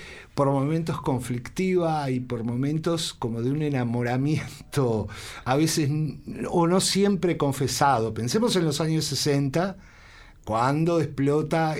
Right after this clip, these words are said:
la cuestión rockera, con muchas influencias, eh, de rhythm and blues, eh, del blues propiamente,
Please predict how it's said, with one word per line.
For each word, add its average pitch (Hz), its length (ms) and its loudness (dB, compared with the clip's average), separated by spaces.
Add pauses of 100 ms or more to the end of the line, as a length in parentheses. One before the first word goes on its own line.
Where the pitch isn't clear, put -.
la 110 180 -6
cuestión 123 420 -2
rockera, 170 580 2 (380)
con 104 120 -2
muchas 143 340 0
influencias, 165 1080 -2 (520)
eh, 113 600 -2 (440)
de 107 240 -4
rhythm 127 260 0
and 107 160 -2
blues, 220 560 2
eh, 95 220 -8
del 95 220 -8
blues 175 240 -2
propiamente, 147 920 -2